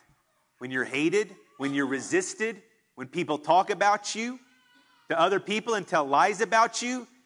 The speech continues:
guess what? Get excited. That means you're getting it right, he says. And then look what it says, verse twelve.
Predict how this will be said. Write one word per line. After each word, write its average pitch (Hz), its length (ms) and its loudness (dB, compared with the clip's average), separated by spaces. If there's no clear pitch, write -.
guess 208 300 -2
what? 214 380 0
Get 185 160 2
excited. 208 680 0
That 175 240 2
means 190 260 -6
you're 165 120 2
getting 160 320 -4
it 127 100 -12
right, 139 340 0
he 131 80 -4
says. 123 420 -4
And 120 100 -6
then 156 120 2
look 165 100 2
what 156 140 2
it 143 60 -4
says, 127 260 -2
verse 139 180 0
twelve. 113 340 -2